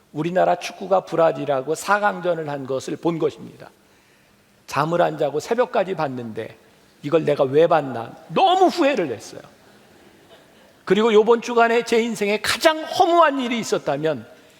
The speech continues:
그 후회스러운 기억 때문에 한일전을 안 본 거예요. 그래서 저는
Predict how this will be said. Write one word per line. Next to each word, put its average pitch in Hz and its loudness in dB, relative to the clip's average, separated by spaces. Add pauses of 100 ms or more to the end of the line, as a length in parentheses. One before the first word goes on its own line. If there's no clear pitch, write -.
(200)
그 196 0
후회스러운 240 2
기억 180 0
때문에 139 -4 (200)
한일전을 190 -2
안 139 -2
본 131 -4
거예요. - -14 (3750)
그래서 240 6
저는 202 0